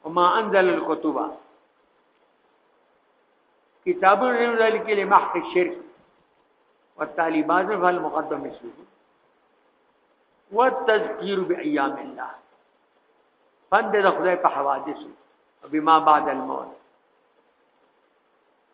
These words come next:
بیان حرص نبی علیہ السلام علی ہدایت الامه. بیان د حرص د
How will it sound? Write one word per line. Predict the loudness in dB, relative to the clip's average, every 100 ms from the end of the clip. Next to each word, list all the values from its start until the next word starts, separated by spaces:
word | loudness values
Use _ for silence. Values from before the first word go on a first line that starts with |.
| _ _
بیان | -10 -8
حرص | -6 -6 -4 -4
نبی | -6 -4 0
علیہ | 2 2
السلام | 2 0 0 -2 -8 -16 -20 _ _ _ _ _ _ _ _ _ _ _ _ _ _ _ _
علی | -4 2 2 2
ہدایت | 0 0 0
الامه. | -6 -10 -14 -14 -14 -16 _ _ _ _ _ _ _ _ _ _ _ _ _ _ -8
بیان | 0 4 4 4
د |
حرص | 0 0 -2
د | -2